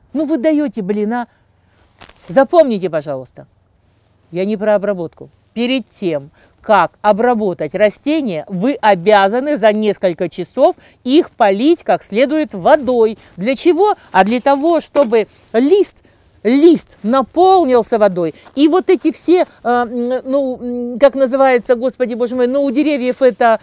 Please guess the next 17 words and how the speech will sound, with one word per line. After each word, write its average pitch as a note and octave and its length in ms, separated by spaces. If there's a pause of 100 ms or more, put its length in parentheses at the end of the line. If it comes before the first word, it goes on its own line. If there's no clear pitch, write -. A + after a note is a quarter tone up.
(160)
э, A3 320
кора, F#4 400 (200)
да, D#4 320
э, A3 220
заболонь, B3 520 (220)
а G#3 340
у B3 280
растений B3 640
это B3 260
зелёная C4 640
такая A#3+ 300
тонкая C#4 500
шкурка, B3+ 560 (300)
и C#4+ 120 (140)
там D4 320
движутся D4 600
соки. C4 500